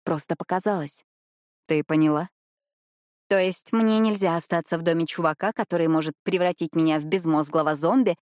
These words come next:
зацикленного на вырывании чужих душ? Какая чушь!» Счастливая и довольная, я рассмеялась и прижалась головой к плечу Кирана. Лишь выбравшись из особняка,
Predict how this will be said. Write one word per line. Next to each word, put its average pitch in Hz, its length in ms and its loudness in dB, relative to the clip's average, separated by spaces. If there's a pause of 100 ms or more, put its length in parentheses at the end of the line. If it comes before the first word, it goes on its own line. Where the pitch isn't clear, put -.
(160)
зацикленного 220 720 2
на 202 100 2
вырывании 196 480 2
чужих 196 340 -2
душ? 233 420 -4 (440)
Какая 214 420 -4
чушь!» - 460 -6 (880)
Счастливая 294 680 2
и - 20 2
довольная, 240 540 2
я 196 180 2
рассмеялась 196 880 -4
и 233 100 0
прижалась 185 540 -2
головой 165 400 0
к - 100 -18
плечу 170 400 -6
Кирана. 143 420 -4 (920)
Лишь 170 280 -2
выбравшись 165 640 -2
из 160 100 -2
особняка, 156 640 0